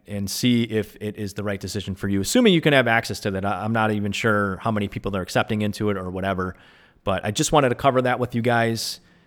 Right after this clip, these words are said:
Uh, for all you guys selling in the Amazon dot com U S marketplace, you can have exposure to Canada and Mexico, which is a good thing. So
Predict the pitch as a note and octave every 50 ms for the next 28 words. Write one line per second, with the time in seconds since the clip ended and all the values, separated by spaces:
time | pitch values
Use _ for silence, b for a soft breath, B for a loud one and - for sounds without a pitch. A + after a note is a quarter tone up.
0 | b b b - G2 G2 F#2+ F#2 - - A2 G#2 G#2+ G#2+ A2 G#2+ G#2+ G#2 G2+ -
1 | - A#2+ A2 A2 A2 G#2+ G#2 G#2 G#2 G#2+ G#2+ G#2 G2+ G#2+ G#2 G#2 G#2 G2 G2 -
2 | A2+ G2+ G2 G2 G2+ G2+ A2+ B2 A#2+ - A#2+ A2+ A2+ B2+ - - B2 A2+ G#2 -
3 | G#2+ G2+ - - F#3 F#3 D3 C#3+ D#3+ D#3+ D#3 D3 C3+ C3+ C#3+ - - - G3 G#3
4 | G#3 F3 F3 F3+ F3 F3 E3 F3 B B B B B B B - - - C3 C3
5 | C3 C3 C3 C3 B2+ B2+ B2+ A#2 A#2 - b b b b b - - - C3+ C3+
6 | C3 A#2+ B2 B2 A#2+ - - A2 A2+ A#2 A2+ A2 G#2+ A2 A2+ A2 - - G#2 F#2+
7 | - G#2+ F#2+ F#2 F2+ F#2 G2 G2+ F#2+ - - - - b b b b b b b
8 | b b - A2+ A#2 A2+ - - A2+ A#2 B2+ A#2+ A2+ A#2+ A#2 A#2+ A2+ G#2+ - -
9 | G2 E2+ D#2+ D2+ D2+ D#2+ - - A2+ G2+ F#2+ F#2 F#2